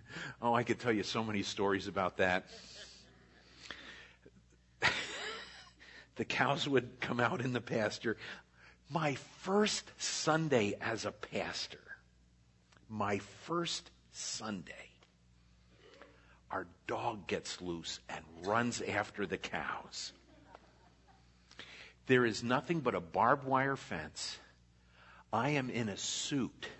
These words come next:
My dog is running, and, and, and it was just a little dog. It is running and chasing these stinking cows.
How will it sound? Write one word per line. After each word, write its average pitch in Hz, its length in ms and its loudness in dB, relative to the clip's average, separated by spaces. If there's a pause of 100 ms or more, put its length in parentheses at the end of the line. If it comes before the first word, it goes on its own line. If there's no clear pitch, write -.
(1080)
My 104 240 4
dog 107 680 8
is 101 240 -4
running, 117 380 4
and, 131 140 -2 (120)
and, 120 200 -8
and 127 140 0
it 120 60 -2
was 117 240 0 (240)
just - 240 0
a 101 40 0
little 110 280 2
dog. - 400 -8 (340)
It 139 180 4
is 101 240 2
running 127 500 2
and 101 180 -4
chasing 131 480 0
these 131 200 -4
stinking 139 520 -4
cows. 95 600 -2